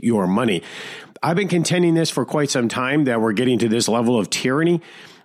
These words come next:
and it's just a matter of time when governments, uh, especially when governments become desperate, and definitely desperate to control a narrative, they will do whatever they want,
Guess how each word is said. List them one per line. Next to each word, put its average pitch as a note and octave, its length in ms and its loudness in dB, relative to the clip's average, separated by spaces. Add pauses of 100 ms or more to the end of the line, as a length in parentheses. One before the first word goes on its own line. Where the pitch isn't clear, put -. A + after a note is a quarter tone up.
(140)
and A#2 320 0
it's A#2 100 0
just - 240 -2
a A#2+ 40 2
matter A#2 300 2
of G#2+ 120 -2
time C#3 400 0
when A2+ 240 2
governments, C3+ 680 0
uh, G#2+ 300 0
especially C3+ 500 0
when G#2+ 280 2
governments A2 500 0
become G2+ 380 0
desperate, G#2+ 680 -2 (180)
and G2+ 560 0
definitely A#2 480 0
desperate A2 460 0
to A2 160 2
control A#2+ 440 0
a A2 40 2
narrative, C3+ 520 0 (640)
they C#3 280 0
will D3+ 240 2
do C#3 220 2
whatever C3+ 580 0
they B2 220 2
want, G#2 640 -2